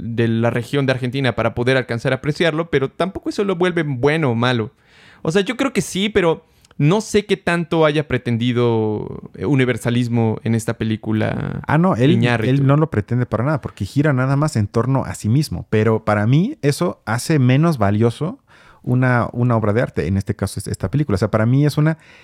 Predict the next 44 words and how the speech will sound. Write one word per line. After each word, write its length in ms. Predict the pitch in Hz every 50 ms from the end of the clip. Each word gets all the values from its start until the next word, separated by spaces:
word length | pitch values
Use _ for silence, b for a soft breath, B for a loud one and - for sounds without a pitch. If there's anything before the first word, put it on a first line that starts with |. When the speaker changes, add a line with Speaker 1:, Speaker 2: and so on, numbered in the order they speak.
| B B B
Speaker 2:
deficiencia 720 | - 120 117 - 123 120 - - 139 151 160 156 - 139 123
de, 140 | 135 147 147
de 140 | 143 - 151
la 100 | 170 165
película 480 | - 175 160 - - 165 160 175 - _
y 140 | - 143 127
no, 280 | 131 139 143 156 196 190
como 260 | - 117 104 101 101
dice 440 | 101 117 117 - - 120 117 117 117 B B B B B B B
Fernanda, 420 | - - 110 113 117 123 131 135 123
una 220 | 139 147 151 151
crítica, 640 | - - 131 127 - 143 - - 160 170 202 202 - _ _ _ _ _ _ _ _ _ _ _ _
una, 300 | 131 139 156 151 113 -
perdón, 240 | 120 120 120 117 123
una 180 | 143 160 165 156
deficiencia 520 | 143 123 110 - 113 - - 131 139 156
de 100 | 131 107
la 80 | 98 95
crítica 360 | - - 131 139 - - -
a 20 | 98
la 100 | 92 -
película, 420 | - 120 131 - - 82 - - - _
porque 240 | - 95 - - 113
ella 240 | 120 135 135 120 -
criticó 380 | - 113 - - 107 - 139
a 40 | 143
los 140 | 151 151 -
críticos 560 | - 156 160 - 135 - - 180 277 - - B B B B B B B B _
de 100 | - 107
que 100 | - - 120
ellos 180 | 131 143 139 -
tienen 280 | - 135 139 143 147 143
que 140 | - 120 -
contextualizarla 1080 | - 110 110 107 101 107 101 - - - 95 98 101 - 156 175 160 147 190 302 - _ b b b b b b b b _
para 240 | - 107 104 104 -
que 260 | - 113 110 110 - -
sea 300 | - - 123 127 139 127
mejor 340 | 123 117 104 - - 117 110
vista. 280 | 110 107 - - - - b b b b b b b b b -
Y 40 | 101
yo 80 | 101 117
digo 180 | 139 151 139
que 100 | - 110
no. 300 | 98 107 156 196 - -